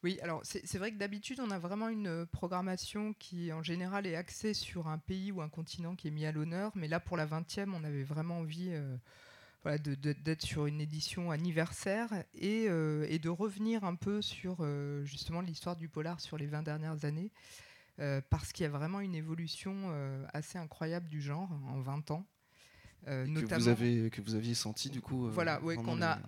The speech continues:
Speaker 1: enfin, qu'on a accompagné, mais qui, euh, qui, qui s'est, euh, développé, euh, sur différents axes, et notamment beaucoup la série télé.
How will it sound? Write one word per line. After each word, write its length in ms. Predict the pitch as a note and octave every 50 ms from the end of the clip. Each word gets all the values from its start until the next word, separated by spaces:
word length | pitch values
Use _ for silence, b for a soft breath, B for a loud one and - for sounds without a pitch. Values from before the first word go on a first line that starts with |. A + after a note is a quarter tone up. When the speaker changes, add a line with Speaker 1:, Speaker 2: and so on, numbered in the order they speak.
| -
Speaker 1:
enfin, 260 | - C#3+ - D3+ C3+
qu'on 180 | C3 - C#3+ D3
a 80 | D3 D3
accompagné, 500 | C#3+ - - D#3+ D3+ F3+ F#3 G#3 A#3 B3
mais 160 | B3 A#3+ G3+
qui, 380 | - - - - F3 E3+ E3+
euh, 400 | D#3 D3+ D3+ D3+ D3 D3+ D3+ D3 D3 -
qui, 580 | - - - D3 D3 C#3+ D#3 D3+ D3+ D3 C3 C#3+ -
qui 220 | - - - D3
s'est, 320 | - - - D3+ D3 D3 D3
euh, 280 | C3+ C3+ C#3 C#3 C#3+ C#3 C#3+ C#3 C#3 C#3 C3+ - - - - - - - - D3+ C#3+ B B B B B B B B -
développé, 680 | D#3+ E3 F3+ E3 E3 F3 F#3 E3+ - G#3 G#3+ A3 G#3+
euh, 560 | F#3+ E3+ D#3 D3+ C#3+ C#3 C#3+ C#3 C#3+ C#3+ C3 C#3 C#3 C3+ - - - - - - - -
sur 260 | - - - D#3 D3+ C#3+ C#3 C#3+ D3
différents 520 | D3+ D#3 F3+ F#3 - A3 F#3 F3 F3+ F3+ E3+
axes, 360 | F3+ G#3 A3+ - - - -
et 60 | E3
notamment 420 | D3+ D3 D3 - D#3 D#3 E3 E3+ F3
beaucoup 300 | D#3+ D#3 D3+ - - F3
la 120 | D#3 C#3+
série 500 | C3 - D3 C#3 D3 E3+ G3 G#3 G#3 G3 - _
télé. 380 | - C#3 C3 C#3+ F3+ G3+ A3+